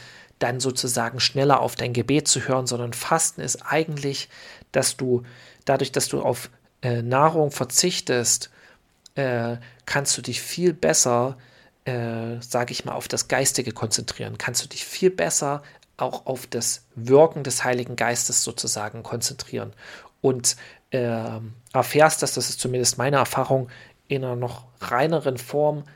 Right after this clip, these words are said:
äh, wie wenn du nicht fastest zum Beispiel. Und es ist auch ein Zeichen einfach, dass du, man könnte sagen, mit deinem Latein am Ende bist, deine eigenen Kräfte,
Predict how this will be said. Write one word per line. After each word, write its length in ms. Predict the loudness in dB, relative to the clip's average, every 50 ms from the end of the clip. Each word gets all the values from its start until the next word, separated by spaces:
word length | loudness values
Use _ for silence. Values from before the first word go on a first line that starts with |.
| _ _ _ _ _ _
äh, 260 | -8 -8 -6 -6 -8 -8 -6
wie 180 | -8 -6 -4 -4
wenn 140 | -4 -4
du 240 | -4 -4 -6 -6 -8 -10 _ _ _ _
nicht 240 | -6 -4 -4 -4 -6
fastest 560 | -4 -4 -2 0 0 -2 0 0 -2 -2 0
zum 120 | -4 -4
Beispiel. 460 | -2 -4 -4 -4 -4 -6 -6 -8 -8 -8 -12 _ _ _ _ _ _ _ _ _ _ _ _ _ _ _ -20 _ -2 4
Und 200 | 6 8 8 8
es 140 | 6 2 2
ist 140 | 2 2 2
auch 160 | 2 0 -2
ein 80 | 0
Zeichen 420 | 0 2 4 4 2 2 2 -4 -8
einfach, 380 | -8 -8 -10 -8 -10 -10 -12
dass 340 | -6 _ -4 -2 -2 -4 -4
du, 300 | -6 -6 0 0 0 0 0 -4 -16 -20 -20 -20 -20 _ _ _
man 140 | -8 -8 -2
könnte 240 | -2 -2 -2 0 -2
sagen, 340 | 0 0 -2 -2 -2 -6 -10
mit 180 | -12 -6 -4
deinem 220 | -4 -4 -2 -2 -2
Latein 480 | -2 -2 -2 -4 -4 -4 -4 -4 -4
am 100 | -6 -8
Ende 280 | -6 -8 -4 -2 -2 -2
bist, 400 | 0 -2 0 0 -2 -4 -4 -14 -16 -20 -20 -20 -20 -20 -6 _
deine 360 | -4 -2 -2 -4 -6 -4 -2
eigenen 400 | -2 -2 -2 -2 -6 -6 -6 -4
Kräfte, 600 | -6 -2 0 0 -2 -2 -4 -4 -2 -2 -2 -2